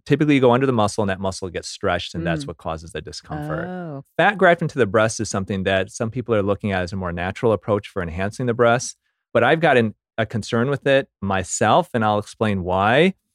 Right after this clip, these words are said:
Speaker 1: So one in nine women will get breast cancer in their lifetime,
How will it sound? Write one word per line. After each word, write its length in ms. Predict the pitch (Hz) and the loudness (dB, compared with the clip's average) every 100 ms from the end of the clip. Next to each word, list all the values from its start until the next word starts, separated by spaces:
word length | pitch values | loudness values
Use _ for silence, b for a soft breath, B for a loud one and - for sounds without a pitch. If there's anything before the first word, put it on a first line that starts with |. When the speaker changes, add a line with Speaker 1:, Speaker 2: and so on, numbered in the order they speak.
| _ _ - | _ _ -2
Speaker 1:
So 360 | - 139 127 - _ _ _ _ _ - | 4 6 4 0 _ _ _ _ _ -2
one 240 | 135 196 | 2 6
in 100 | 196 | 6
nine 220 | 156 143 | 4 4
women 260 | 127 127 120 | 4 4 2
will 80 | 110 | 2
get 220 | 104 101 | 0 0
breast 200 | 95 - | -4 -4
cancer 280 | 92 90 90 | -6 -6 -6
in 40 | |
their 120 | 85 | -6
lifetime, 480 | 78 78 - - | -6 -10 -14 -18